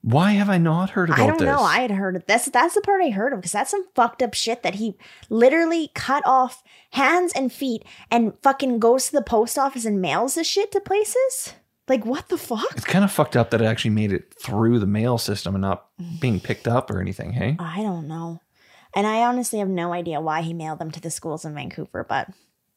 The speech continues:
Speaker 2: like, can you just leave B C out of the shit? And because I didn't know where else to put this, Ju-, Julin's head was found much later by a lake in a Mon-, by a lake in a Montreal park.
Speaker 1: Fuck.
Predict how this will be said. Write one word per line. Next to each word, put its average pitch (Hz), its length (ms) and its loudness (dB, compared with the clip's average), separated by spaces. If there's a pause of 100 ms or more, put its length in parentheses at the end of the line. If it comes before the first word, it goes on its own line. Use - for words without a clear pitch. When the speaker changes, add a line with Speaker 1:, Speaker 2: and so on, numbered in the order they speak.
Speaker 2:
like, 175 380 -10
can 180 140 -6
you 185 120 -4
just 196 240 -10
leave 185 260 -8
B 185 120 -10
C 175 240 -8
out 185 160 -8
of 180 60 -10
the 190 80 -10
shit? - 400 -10 (1160)
And 226 200 2
because 262 240 2
I 311 60 2
didn't 330 200 0
know 262 120 0
where 240 140 4
else 214 260 -2
to 226 80 -4
put - 340 -2
this, 175 400 -2 (520)
Ju-, 240 340 -2 (180)
Julin's 240 520 -4
head 208 320 -2
was 185 280 -4
found 170 520 -4
much - 380 -4
later 185 500 -2 (420)
by 202 120 2
a 180 140 2
lake 175 500 -8
in 185 120 0
a 185 60 -2
Mon-, 175 220 -6 (340)
by 196 140 2
a 185 100 2
lake 180 280 -2
in 185 120 -4
a 175 40 -2
Montreal 165 420 -6
park. - 540 -14 (540)
Speaker 1:
Fuck. - 720 -10